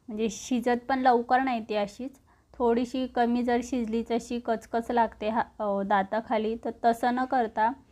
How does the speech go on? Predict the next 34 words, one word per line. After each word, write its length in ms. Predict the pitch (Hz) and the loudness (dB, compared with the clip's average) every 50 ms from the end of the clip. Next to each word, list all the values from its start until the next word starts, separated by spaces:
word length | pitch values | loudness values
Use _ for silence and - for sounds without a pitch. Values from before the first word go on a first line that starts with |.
| _ _ _ _ - - | _ _ _ _ -4 -2
तर 120 | 240 247 | 0 0
मी 120 | 247 247 | 0 2
आधी 260 | 247 240 226 226 220 240 | 4 4 4 4 2 0
हिला 260 | 240 233 226 240 233 | 0 0 2 2 4
एक 200 | 233 240 233 - - - | 2 2 0 -4 -2 2
पाच 300 | 233 226 233 233 240 - 277 | 6 6 6 4 2 -10 -8
मिनटं 300 | 233 233 226 226 233 233 | -6 -6 -4 -4 -2 -2
मस्त 400 | 233 226 233 233 - - - 277 269 - | -2 -4 -6 -6 -8 -10 -10 -10 -10 -6
छान 320 | - 269 226 214 226 277 - - - - - - - - | -6 -4 -4 -4 -4 -6 -8 -10 -16 -20 -20 -14 -6 -6
उकळवून 440 | 233 226 - 226 220 220 226 233 240 | -4 0 2 2 4 4 4 2 2
घेते. 280 | 254 247 233 - 190 | 2 0 -2 -2 -4
हाय 320 | 185 160 - 240 226 226 240 | -6 -4 0 2 2 2 2
फ्लेमवर 420 | 240 - 277 247 240 240 240 254 | 0 -2 -2 -2 2 2 2 2
उकळवायची, 560 | 262 254 247 - 226 226 226 220 226 226 233 | 2 0 2 2 2 4 4 4 2 0 -2
अजिबात 360 | 226 220 208 220 220 233 233 226 | -4 -4 -2 -2 2 2 2 2
गॅस 320 | 226 226 220 220 226 - | 4 2 2 0 0 -2
कमी 300 | - 233 226 214 208 214 | -6 -4 -4 -4 -4 -4
नाही 200 | 220 208 214 214 | -4 -4 -6 -4
करायचा. 500 | - 233 226 214 196 185 185 - 190 202 247 - - - - - - - - - - 214 | -2 0 0 0 0 -2 -2 -4 -6 -8 -8 -10 -18 -20 -20 -20 -20 -20 -18 -12 -4 -2
अशा 240 | 226 226 - 262 | -2 0 2 0
पद्धतीने 580 | 254 - 254 247 226 233 240 233 233 226 226 226 | 0 2 0 0 4 2 2 2 2 0 0 2
बघा 260 | 226 226 220 220 220 - | 2 2 2 2 0 0
अजिबात 480 | - 220 208 220 262 254 240 262 269 262 - | 0 0 -2 0 -2 2 4 4 4 4 2
ती 40 | 302 | -8
पिवळी 360 | 277 - 262 254 247 240 247 254 | -6 -4 -2 0 0 0 0 0
पडत 380 | - 254 240 233 233 233 - | 2 2 6 6 4 4 2
नाही, 200 | 240 226 233 262 262 - - | -2 0 0 -2 -2 -4 -4
हिरवीच 460 | 269 254 220 226 220 233 240 - - | -2 0 0 0 0 -2 -4 -2 0
राहते 320 | 285 247 233 226 - 240 233 | 2 2 2 0 0 0 0
आणि 180 | 226 226 233 | 0 0 0
मस्त 400 | 240 233 233 233 233 - - 247 | 0 0 0 0 -2 -4 -6 -4
देखील 380 | 240 214 220 226 226 - 277 330 - | -2 -2 -2 -2 -2 -4 -6 -6 -6
शिजल्या 520 | - - - 254 226 202 190 190 185 180 | -8 -8 -6 -4 -4 -2 -2 -2 -2 -2
जाते. 400 | 180 185 180 170 - 220 202 190 | -2 -2 -2 -4 -4 -12 -14 -14